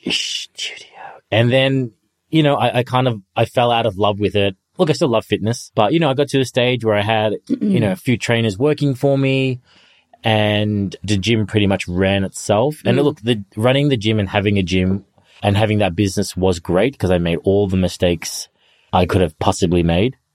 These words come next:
Speaker 1: Like, almost went bankrupt,
Speaker 2: Mm-hmm.
Speaker 1: you know, like,
Speaker 2: That
Speaker 1: we
Speaker 2: was
Speaker 1: got ourselves
Speaker 2: hard.
Speaker 1: into big debt. I did so many
Speaker 2: <laughs>
Speaker 1: things the wrong way. So, you know, that, that business was definitely my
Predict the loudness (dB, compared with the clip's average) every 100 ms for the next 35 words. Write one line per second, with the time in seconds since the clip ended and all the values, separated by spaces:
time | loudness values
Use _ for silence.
0 | -2 0 0 -8 _ -2 2 2 2 0
1 | 0 0 -2 0 0 0 -8 -2 0 2
2 | 0 0 0 0 -2 -2 -2 0 0 0
3 | 2 0 -2 -4 -2 0 0 0 2 0
4 | -4 _ -20 -20 _ _ -2 0 2 2
5 | 2 0 0 0 2 0 0 0 -2 -4
6 | -2 0 0 2 2 2 0 0 0 -2
7 | -4 -6 0 2 2 0 -2 -2 0 0
8 | 0 0 -2 -2 -4 0 0 2 2 2
9 | 0 0 0 0